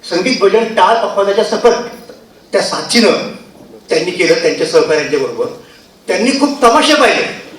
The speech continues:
हेही महाराष्ट्राच्या मातीचं वैशिष्ट्य आहे, संस्कृतीचं वैशिष्ट्य आहे. आणि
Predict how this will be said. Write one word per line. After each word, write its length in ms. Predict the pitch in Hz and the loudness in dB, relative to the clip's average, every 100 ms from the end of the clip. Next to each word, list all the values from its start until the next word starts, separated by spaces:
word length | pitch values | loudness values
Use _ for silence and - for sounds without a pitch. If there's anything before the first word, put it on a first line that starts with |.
| - - - - - - 180 | -20 -20 -20 -20 -20 -12 0
हेही 200 | 208 269 | 2 4
महाराष्ट्राच्या 600 | 220 220 214 220 214 202 | 2 2 0 -2 -2 0
मातीचं 320 | 202 202 190 | 0 0 2
वैशिष्ट्य 400 | 175 - 160 165 | 0 0 -4 -2
आहे, 280 | - - - | -2 -6 -2
संस्कृतीचं 480 | 160 - 160 160 160 | -2 -2 -6 -4 -2
वैशिष्ट्य 340 | 151 143 - | -2 -4 -10
आहे. 280 | - - - - - - | -10 -12 -18 -20 -20 -8
आणि 420 | - 190 254 277 | -2 2 2 2